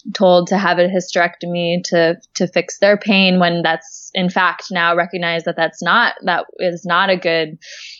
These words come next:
uh, treatment, and it, it doesn't always fix the pain. Um, and I think it's also really reflects this, um, a more general sort of just lack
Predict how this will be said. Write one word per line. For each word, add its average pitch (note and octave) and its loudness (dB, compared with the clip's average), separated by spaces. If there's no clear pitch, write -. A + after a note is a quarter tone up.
uh, E3 0
treatment, E3+ -2
and E3+ 0
it, D#3+ -2
it E3 0
doesn't G3+ 2
always E3 2
fix - -6
the - -4
pain. E3 0
Um, F3+ 2
and A#3 2
I C#4 4
think E4 0
it's C4 0
also B3 4
really A3 4
reflects F#3+ 0
this, - -6
um, F#3 -2
a G3 -2
more G#3+ 4
general G#3 0
sort F#3 0
of F3+ 2
just F3+ -4
lack E3 0